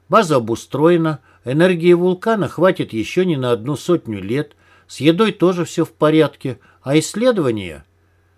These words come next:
«Да не желаю я здесь торчать сотню лет!» — взорвался обладатель черного комбинезона, и от резкого движения черная кофейная клякса расползлась по белому пластику пола.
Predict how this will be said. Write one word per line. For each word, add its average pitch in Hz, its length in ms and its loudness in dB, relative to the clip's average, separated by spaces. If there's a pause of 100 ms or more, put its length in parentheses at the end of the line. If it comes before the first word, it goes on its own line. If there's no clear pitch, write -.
(300)
«Да 120 180 -2
не 156 160 6
желаю 202 560 8
я 185 160 8
здесь 165 300 2
торчать 180 540 2
сотню 135 420 -4
лет!» — 175 300 2 (560)
взорвался 143 580 4
обладатель 139 580 0
черного 123 440 2
комбинезона, 135 920 -2 (600)
и 123 100 -2
от 139 180 2
резкого 160 480 2
движения 151 560 0
черная 143 420 0
кофейная 131 540 -4
клякса 165 540 -4 (280)
расползлась 139 680 0
по 135 180 0
белому 147 420 2
пластику 139 560 -4
пола. 98 480 -6